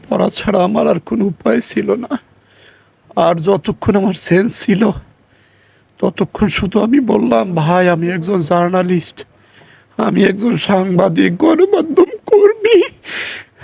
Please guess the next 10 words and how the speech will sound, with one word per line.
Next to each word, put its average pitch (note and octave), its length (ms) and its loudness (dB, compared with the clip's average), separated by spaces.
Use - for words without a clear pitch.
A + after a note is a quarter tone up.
আমাকে G#3 420 2
কেন F#4+ 480 4
আপনারা F4 360 0
গুলি G4+ 420 2
করতেছেন?" F4 640 2
আমার G4 260 2
ছোট F3+ 300 0
ছোট - 300 -2
দুইটা A#3+ 340 2
বাচ্চা G3 680 0